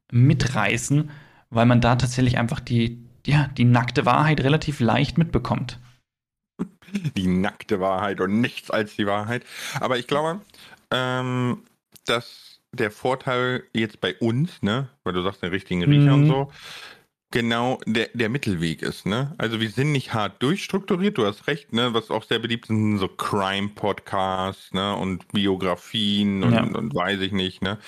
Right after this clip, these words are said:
Speaker 1: Politik.
Speaker 2: Äh, die Politik, ne? Aber die sind natürlich hart strukturiert und man muss auch ganz vorsichtig sein mit dem, was man sagt, ne? Weil man darf zum Beispiel keine Parteiwerbung machen.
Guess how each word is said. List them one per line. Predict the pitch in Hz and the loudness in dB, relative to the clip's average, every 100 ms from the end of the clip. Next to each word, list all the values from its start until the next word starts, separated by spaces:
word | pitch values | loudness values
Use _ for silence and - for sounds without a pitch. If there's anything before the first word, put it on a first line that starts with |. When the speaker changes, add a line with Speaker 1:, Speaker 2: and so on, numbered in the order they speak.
| - | 2
Speaker 1:
Politik. | 120 117 117 113 | 4 4 2 2
Speaker 2:
Äh, | 98 98 | 2 0
die | - - _ _ _ _ _ _ _ - | -4 -8 _ _ _ _ _ _ _ -6
Politik, | 110 101 95 117 110 107 | -2 -2 -2 -2 -2 -2
ne? | 104 104 | -2 -2
Aber | 98 104 | -2 -2
die | 101 113 | 0 -2
sind | 139 | 0
natürlich | 139 139 117 - - | -2 -2 -4 -6 -10
hart | - 113 123 | -4 -2 -2
strukturiert | - - 107 110 107 131 151 | -4 -6 -4 -2 0 -2 0
und | 113 | -2
man | 107 | 0
muss | 110 - | -2 -2
auch | 107 - - - - - | -6 -6 -20 -20 -16 -6
ganz | 117 131 - - - | -4 -6 -14 -20 -14
vorsichtig | - 123 127 123 - 104 | -2 0 0 -2 -4 -4
sein | 104 107 | -2 -2
mit | 104 104 | -2 -2
dem, | 101 | -4
was | 101 - | -4 -6
man | 98 | -6
sagt, | 107 156 110 - | -4 -4 -4 -4
ne? | 117 117 | -2 0
Weil | |
man | 107 101 | -2 -2
darf | 101 123 - | -2 -4 -6
zum | - 135 | -6 -2
Beispiel | 95 101 - - 110 | 0 -2 -4 -8 -6
keine | - 120 123 | -6 -4 -4
Parteiwerbung | - 107 151 196 107 82 82 82 | -6 -6 -4 -2 -2 -2 -4 -6
machen. | 78 - | -6 -8